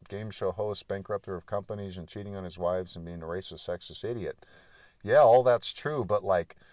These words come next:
y-, you know, socialized medicine, um, socialism, Benghazi,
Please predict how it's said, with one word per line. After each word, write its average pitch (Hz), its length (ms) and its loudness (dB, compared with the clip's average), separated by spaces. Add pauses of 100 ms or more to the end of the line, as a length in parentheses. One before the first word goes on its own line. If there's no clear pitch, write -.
(920)
y-, 120 100 -14 (140)
you 117 100 -8
know, 87 220 -6
socialized 123 580 -2
medicine, 117 560 -4 (120)
um, 95 260 -6
socialism, 104 640 -8 (340)
Benghazi, 113 560 0